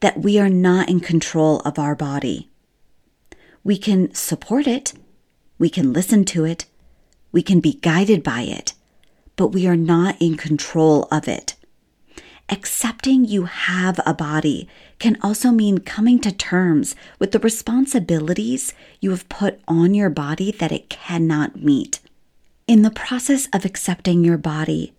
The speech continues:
you may grieve for the things it cannot do and for the desires it cannot meet. Processing that grief will be one step on this body love journey toward appreciating what your body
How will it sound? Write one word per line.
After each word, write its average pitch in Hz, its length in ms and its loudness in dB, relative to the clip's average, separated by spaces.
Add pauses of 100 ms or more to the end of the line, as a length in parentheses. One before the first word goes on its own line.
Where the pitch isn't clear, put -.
(140)
you 190 160 0
may 202 180 4
grieve 180 840 0
for 190 140 -2
the 170 120 0
things 180 420 2
it 170 140 -4
cannot 202 580 0
do 170 400 0 (420)
and 185 140 2
for 190 120 -2
the 180 120 2
desires 180 800 -2 (100)
it 170 140 -4
cannot 160 480 -2
meet. - 400 -4 (960)
Processing 214 800 -2
that 170 240 -2
grief 156 500 -2 (240)
will 196 140 2
be 202 180 2
one 190 380 4
step - 480 -4 (360)
on 180 100 4
this 180 200 2
body 165 380 0
love 156 360 -2
journey 170 640 2 (320)
toward 185 320 0
appreciating 196 1040 0
what - 180 -6
your 180 160 -2
body 170 420 -2